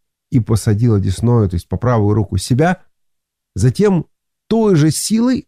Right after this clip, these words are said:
во Христе Он воскресил нас и посадил в небесах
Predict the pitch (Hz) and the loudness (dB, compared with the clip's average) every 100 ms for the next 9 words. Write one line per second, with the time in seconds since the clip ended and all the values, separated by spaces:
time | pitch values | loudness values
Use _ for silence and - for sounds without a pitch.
0 | - 139 156 143 143 - - 190 208 _ | -4 0 2 2 0 -2 0 0 0 _
1 | _ _ _ _ _ _ - 98 107 - | _ _ _ _ _ _ -2 0 0 0
2 | 123 113 165 160 196 247 147 - - _ | 0 0 0 0 2 2 0 -2 -12 _
3 | _ _ _ _ _ _ _ _ _ - | _ _ _ _ _ _ _ _ _ 0
4 | 131 - 156 - 180 185 262 175 117 120 | 0 2 0 0 -2 0 -2 0 0 0
5 | 131 214 226 - | -2 -2 -4 -6